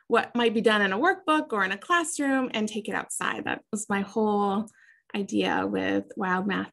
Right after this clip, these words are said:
and Wild Reading. Um, I'm a homeschooling mom, two boys. They're currently eleven and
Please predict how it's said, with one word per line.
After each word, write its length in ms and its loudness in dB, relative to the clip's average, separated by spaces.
and 140 -2
Wild 300 -6
Reading. 540 0
Um, 600 2
I'm 120 6
a 80 6
homeschooling 560 6
mom, 440 6
two 260 2
boys. 540 2
They're 560 -2
currently 400 -4
eleven 640 4
and 240 2